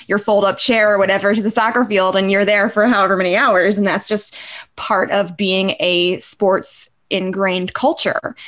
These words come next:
And so we have, but people just know that inherently somehow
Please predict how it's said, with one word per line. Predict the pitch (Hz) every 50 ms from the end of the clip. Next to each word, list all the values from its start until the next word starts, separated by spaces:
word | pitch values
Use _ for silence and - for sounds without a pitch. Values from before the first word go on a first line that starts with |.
| - - - - _
And | - 196 190 175
so | - - - 208 190 185 185 185 185 180 180 180 - - _ -
we | 185 202 208 202 185 208 214 226
have, | 254 240 240 220 226 - - -
but | 208 202 233 - - -
people | - 247 254 277 269
just | 247 254 - -
know | 190 175 196 -
that | - - 208 202 -
inherently | 208 202 - - 233 254 294 294 - - 175 165
somehow | 165 - 175 180 175 - 170 165 160 165 180 240 285